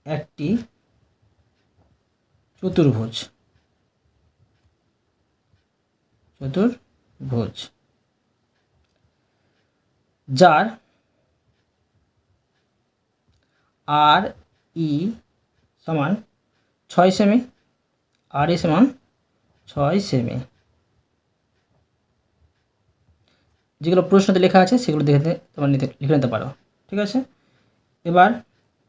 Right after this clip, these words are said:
ইএস সমান চার দশমিক পাঁচ সেমি, এসটি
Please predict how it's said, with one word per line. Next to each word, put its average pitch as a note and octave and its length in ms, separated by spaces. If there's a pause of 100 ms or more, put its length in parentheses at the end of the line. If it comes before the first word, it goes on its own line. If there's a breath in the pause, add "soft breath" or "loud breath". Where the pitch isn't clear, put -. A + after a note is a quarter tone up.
(220)
ইএস F#3 840 (560)
সমান D3+ 220 (640)
চার C#3+ 200
দশমিক E3+ 360 (640)
পাঁচ D#3 280 (840)
সেমি, A#2+ 340 (3500)
এসটি G#3 500